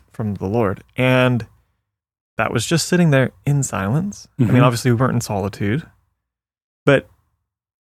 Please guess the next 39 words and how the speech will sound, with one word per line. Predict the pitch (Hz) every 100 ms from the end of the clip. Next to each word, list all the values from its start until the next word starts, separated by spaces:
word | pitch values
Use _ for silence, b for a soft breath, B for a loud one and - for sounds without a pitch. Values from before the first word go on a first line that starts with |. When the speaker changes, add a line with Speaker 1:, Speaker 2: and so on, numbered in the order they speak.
| -
Speaker 1:
I | 147
saw | - 131
many | 123 127 165 151
people | 113 - 95
were | 90 101
deeply | 107 127 127 - 92
affected | 85 - - - 76 - - _ _
by | - -
that, | - - -
Speaker 2:
Mm-hmm. | 127 135 156 -
Speaker 1:
uh, | 123 139
evidenced | 123 113 107 - -
in, | 101 98 - _ _
in | 117 104
tears. | - 139 107 120
And | 117
it |
wasn't, | 170 196 165 - - _ 117
we | 113
weren't | 170
doing | 117 110
anything | 120 110 98
crazy. | 95 - - 113 151 92 110
We | 165
were |
just | 131 95 -
sitting | - 131 117 90 - _ _ _ _ -
in | 90
silence | - 110 107 - -
with | 98
Speaker 2:
Yeah. | 113
Speaker 1:
ourselves | 95 - 104 104 -
and | 101
with | -
God | - 95 120 _
and | -
with | 104 -
others. | 110 - _ _ _ _ _ _ _ _ _ _ -
Um, | 123 110 - -